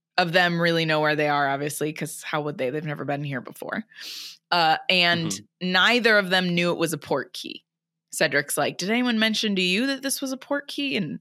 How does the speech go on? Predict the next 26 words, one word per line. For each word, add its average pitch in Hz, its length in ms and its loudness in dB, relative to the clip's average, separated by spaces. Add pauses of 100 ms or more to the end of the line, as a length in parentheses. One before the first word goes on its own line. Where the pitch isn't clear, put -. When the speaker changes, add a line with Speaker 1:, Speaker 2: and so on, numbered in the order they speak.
(120)
Speaker 1:
Harry's 156 340 -6
like, 139 180 -4 (180)
"Nope." 233 300 -4 (1000)
Uh, 156 420 4 (300)
so 214 220 0
then 226 560 2 (240)
Cedric 254 480 2
suggests 196 500 0
maybe 185 260 2
this 170 240 -2
is 165 100 -4
part 170 280 0
of 151 120 -4
the 160 80 -2
task, - 840 -2 (720)
uh, 156 540 4
which, 170 520 0 (680)
<sighs> - 680 -20
Cedric, - 600 -12 (640)
<laughs> - 400 -20
it's - 580 -10
just, 359 160 -6
like, 370 200 -2
so 277 340 2
pure. 214 800 2
Like, 165 400 0